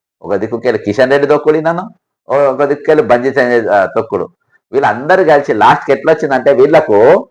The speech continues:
యాక్చువల్‌గా, ఆ, బీజేపీ అనేది ఒక పీక్ స్టేజ్, అంటే రేపు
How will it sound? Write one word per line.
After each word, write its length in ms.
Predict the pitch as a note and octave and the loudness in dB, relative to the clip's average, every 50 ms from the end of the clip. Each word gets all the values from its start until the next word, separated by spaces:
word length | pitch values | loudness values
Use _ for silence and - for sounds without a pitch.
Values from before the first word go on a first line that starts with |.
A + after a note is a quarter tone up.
| _ _ _ _ _ _ _ - | _ _ _ _ _ _ _ -4
యాక్చువల్‌గా, 580 | A2+ A#2+ C3+ - - F3 E3+ D#3 C3 G#2 F#2+ G#2 A2+ C#3 F#3 G3+ - _ _ _ _ _ _ _ - | -4 -4 -4 -2 -2 -2 0 0 0 2 2 2 2 2 0 -6 -10 _ _ _ _ _ _ _ -8
ఆ, 100 | - G#2+ A2 A2 G#2+ G#2+ G#2+ G2+ F#2+ F#2 F2 E2+ E2 D2+ - - E2 | -4 -2 0 0 2 2 2 2 2 2 2 0 0 -2 -6 -8 -6
బీజేపీ 480 | F2 A#2+ D#3 D#3 D#3+ E3+ E3+ E3+ E3+ | -2 -2 0 2 2 2 2 2 0
అనేది 280 | E3 D3+ D3+ D3+ D3+ D3 | -2 -2 -2 -4 -4 -4
ఒక 140 | D3 - C3+ A#2 A2 - _ - | -2 0 0 0 0 -2 _ -14
పీక్ 200 | D3 D#3+ D#3+ D#3 - | -12 -12 -12 -12 -4
స్టేజ్, 280 | - D3 C#3+ C#3+ C#3 C3+ | 0 2 2 2 2 0
అంటే 460 | B2 B2 B2+ B2+ D3 C#3+ B2+ - - | -4 -4 -2 -2 0 0 0 -2 -2
రేపు 280 | - A#2+ B2+ C3+ - | 0 2 2 2 0